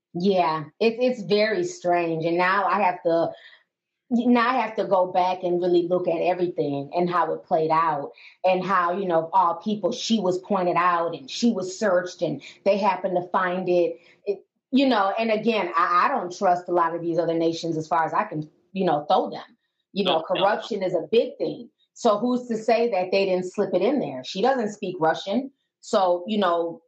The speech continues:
Speaker 1: she doesn't know there's a communication, you know, um, issue between the people who had got her caught up at the airport and her. So it, it was just a lot of room for bullshit. You get what I'm saying?
Speaker 2: Exactly. Exactly.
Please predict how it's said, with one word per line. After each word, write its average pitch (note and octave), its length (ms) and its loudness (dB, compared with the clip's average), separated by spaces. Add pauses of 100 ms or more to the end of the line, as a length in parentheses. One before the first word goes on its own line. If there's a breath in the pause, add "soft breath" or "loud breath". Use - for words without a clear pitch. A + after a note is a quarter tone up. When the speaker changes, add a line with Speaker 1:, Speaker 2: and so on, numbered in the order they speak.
(140)
Speaker 1:
she - 280 0
doesn't F#3+ 320 2
know G3+ 380 2
there's F#3+ 160 -2
a E3 80 2
communication, G#3 960 0
you G#3+ 140 0
know, D#3 340 0 (320 loud breath)
um, D#3 540 0 (100)
issue A#3+ 560 0 (120)
between G#3+ 360 0
the F#3+ 80 -4
people G3+ 380 0
who G#3+ 100 0
had E3 200 2
got F#3 200 2
her F3+ 160 -2
caught F3+ 220 2
up A#3+ 360 0
at F3+ 200 0
the D#3+ 200 2
airport G#3+ 600 2
and F3 160 0
her. B3 340 2 (220 loud breath)
So - 180 0
it, D#4+ 160 -2
it E4 80 4
was E4+ 140 2
just D#4 160 0
a C#4+ 60 4
lot B3+ 200 2
of G#3 220 -2
room A#3+ 320 2
for F#3 180 -2
bullshit. - 640 -2
You A3 100 0
get A#3 60 2
what B3 80 2
I'm B3 80 2
saying? B3+ 460 0 (200)
Speaker 2:
Exactly. B2+ 920 0 (180)
Exactly. A2+ 960 -2